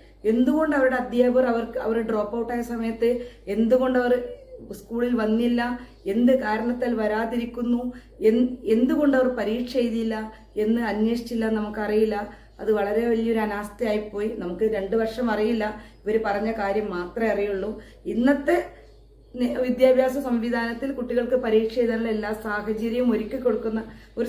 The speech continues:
സംവിധാനമാണ്. പണ്ടൊക്കെ സ്കൂൾ ഒഴിവാക്കുകയാണെങ്കിൽ ഒഴിവാക്കി ആരും അന്വേഷിച്ച് വീട്ടിൽ പോവാറില്ല. ഇപ്പൊ എന്താ വെച്ചാല് സ്കൂൾ ഒരു കുട്ടി വന്നിട്ടില്ലെങ്കിൽ ടീച്ചർക്ക് അറിയാം. കാരണം ഒരു അധ്യാപകനും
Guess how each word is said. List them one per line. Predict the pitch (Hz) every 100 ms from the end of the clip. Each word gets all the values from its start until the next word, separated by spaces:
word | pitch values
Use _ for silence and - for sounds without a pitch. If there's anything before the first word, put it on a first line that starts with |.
| 254
സംവിധാനമാണ്. | 220 233 247 240 214 202
പണ്ടൊക്കെ | 208 214 247 247 -
സ്കൂൾ | - 254 269 269 - - -
ഒഴിവാക്കുകയാണെങ്കിൽ | 240 262 262 262 254 269
ഒഴിവാക്കി | 262 269 254 254 247
ആരും | 247 254
അന്വേഷിച്ച് | 247 247 - 262
വീട്ടിൽ | 254 254 240
പോവാറില്ല. | 208 196 170 156 147 - - - - - - - - - -
ഇപ്പൊ | 220 220 320 320 294
എന്താ | 285 302
വെച്ചാല് | 294 285 277 339 349 - - - - -
സ്കൂൾ | - 294 302 294 247
ഒരു | 269 277
കുട്ടി | 277 294
വന്നിട്ടില്ലെങ്കിൽ | 277 277 277 269 269 277
ടീച്ചർക്ക് | 269 262 254 254
അറിയാം. | 214 196 165 - - - - - - - - - -
കാരണം | 247 269 269
ഒരു | 262 262 247
അധ്യാപകനും | 214 269 269 269 277